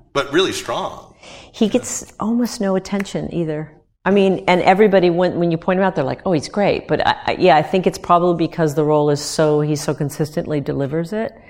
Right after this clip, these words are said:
Speaker 2: Um, and it's not as showy maybe as some roles, but, uh, yeah, he's very, very good in it.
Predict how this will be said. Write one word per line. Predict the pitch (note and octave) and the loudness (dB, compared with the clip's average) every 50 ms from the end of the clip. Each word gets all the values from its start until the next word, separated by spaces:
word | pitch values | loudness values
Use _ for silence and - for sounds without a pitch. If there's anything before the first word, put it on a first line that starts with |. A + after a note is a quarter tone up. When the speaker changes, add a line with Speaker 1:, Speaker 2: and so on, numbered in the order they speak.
| - - _ _ _ _ _ _ _ _ _ _ | -20 -20 _ _ _ _ _ _ _ _ _ _
Speaker 2:
Um, | - D#3 D#3 D3+ D3+ D3 D3 C#3+ C#3+ C#3 C#3 C#3+ - - - _ - | 0 2 2 2 2 0 0 0 -2 -2 -2 -4 -6 -8 -10 _ -4
and | D3+ D3 | -2 -2
it's | D3 D3 - | -2 -2 0
not | F3 D#3 D3+ | 0 2 2
as | D3+ C#3+ | 2 0
showy | C#3+ - - - - D3+ D3 D3+ D#3 E3+ F3 F#3 F#3 | -2 -4 -4 -2 -2 -2 0 0 0 0 0 -2 -2
maybe | F#3 F3+ F3+ F#3 F#3 G3 G3 F#3+ | -4 -4 -4 -4 -2 -2 -2 -2
as | F#3 - | -4 -4
some | - F3 E3+ F3 F3 F3+ - - | -4 -4 -4 -4 -4 -6 -6 -6
roles, | - E3+ E3+ F3 F3+ F#3 F#3+ F3+ | -4 -2 -2 -2 -2 -2 -4 -4
but, | F3+ - D3+ D3+ - - | -2 -2 -2 -2 -2 -4
uh, | D3 D3 C#3+ C#3+ D3+ D3+ | -4 -4 -4 -4 -4 -4
yeah, | - D3+ D3 C#3+ | -4 -2 -2 -2
he's | C3+ D3+ D3+ C#3+ | -2 -4 -6 -6
very, | D3 D3 D3+ D#3 D#3 D3+ D3 D3 D3 D3 | -8 -10 -6 -4 -4 -2 -2 -2 -2 -2
very | C#3 C#3+ C#3+ C#3+ | -4 -4 -6 -6
good | C3+ - - D#3 C#3+ | -6 -6 -6 -6 -8
in | D3 - | -8 -10
it. | - - | -10 -12